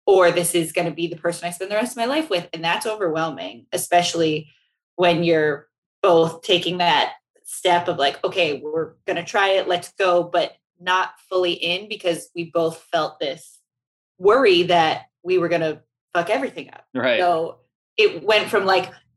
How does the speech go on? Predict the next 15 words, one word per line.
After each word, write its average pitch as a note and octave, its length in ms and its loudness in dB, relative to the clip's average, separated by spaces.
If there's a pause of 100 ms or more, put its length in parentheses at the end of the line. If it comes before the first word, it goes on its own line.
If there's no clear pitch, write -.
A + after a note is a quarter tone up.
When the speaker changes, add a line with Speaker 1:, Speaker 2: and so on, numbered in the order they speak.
Speaker 1:
exciting, B3 960 0
here B3 240 0
we A#3 140 2
are, G#3 460 2 (520)
romantically A3+ 640 2
involved, F#3 520 2
like, F3 200 0
this A3+ 180 -2
is F#3+ 100 -8
all G3 160 2
so F#3 160 -2
fun F#3+ 300 -2
and F#3 120 -10
wonderful, F#3 520 -2
to E3 600 -4